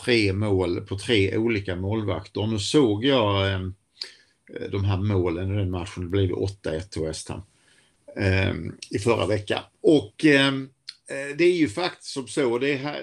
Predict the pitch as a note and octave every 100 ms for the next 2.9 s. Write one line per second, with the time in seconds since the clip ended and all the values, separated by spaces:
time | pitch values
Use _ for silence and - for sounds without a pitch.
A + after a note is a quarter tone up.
0 | C#3 C#3+ C#3 C3+ C3+ C3+ C3 - - G2+
1 | A#2+ C#3 C3+ A2 B2 B2+ G#2 A2+ A2+ A#2+
2 | A#2 - A#2+ A2 G2+ G#2 G#2 F2+ -